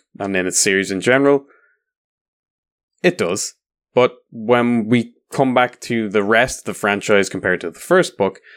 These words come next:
it'll become obvious that getting painted into a corner is always a risk. That's not to say the franchise isn't great,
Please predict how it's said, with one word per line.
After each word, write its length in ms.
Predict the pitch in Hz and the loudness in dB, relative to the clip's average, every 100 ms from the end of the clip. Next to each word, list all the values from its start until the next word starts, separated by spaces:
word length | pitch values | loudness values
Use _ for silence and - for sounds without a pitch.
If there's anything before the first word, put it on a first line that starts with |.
| - _ | -20 _
it'll 140 | 156 165 | 0 2
become 340 | 147 143 120 | 2 2 2
obvious 340 | 113 104 107 104 | 2 2 0 -2
that 100 | 98 | -2
getting 280 | 101 98 | -2 -2
painted 360 | 95 104 98 95 | -4 -4 -2 -2
into 200 | 95 95 | -4 -4
a 40 | |
corner 400 | 87 95 95 92 | -2 0 2 2
is 120 | 95 98 | 2 2
always 320 | 90 90 90 | 2 2 -2
a 60 | |
risk. 300 | 82 82 - - _ _ _ _ _ _ | -6 -8 -10 -16 _ _ _ _ _ _
That's 160 | - - | -8 -2
not 160 | 110 - | -2 0
to 40 | |
say 160 | 117 98 | 0 0
the 80 | |
franchise 500 | - 104 104 107 98 98 | -2 -4 -2 -2 -2 -2
isn't 200 | 104 - | -6 -2
great, 380 | 92 101 - | 0 0 -4